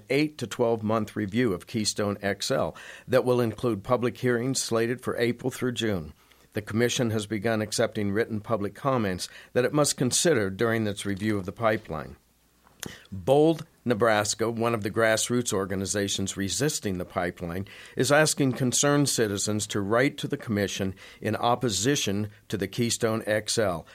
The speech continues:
On its website, bold nebraska dot org,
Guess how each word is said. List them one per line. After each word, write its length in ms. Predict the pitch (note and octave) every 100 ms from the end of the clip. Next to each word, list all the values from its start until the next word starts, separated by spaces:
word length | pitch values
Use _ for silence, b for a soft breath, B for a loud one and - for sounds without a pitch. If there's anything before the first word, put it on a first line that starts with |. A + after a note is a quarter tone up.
| B B
On 200 | B2 B2+
its 220 | B2+ -
website, 680 | C#3 D3 C#3+ - F2+ F#2 - b b b b
bold 640 | F2 F2 C3 C#3 D3 C#3+ -
nebraska 840 | A2+ A#2 G2 A#2 A#2+ A#2+ - A#2+ B2+ - G2+
dot 340 | A#2 A2 A2
org, 460 | B2 C3 G#2+ G2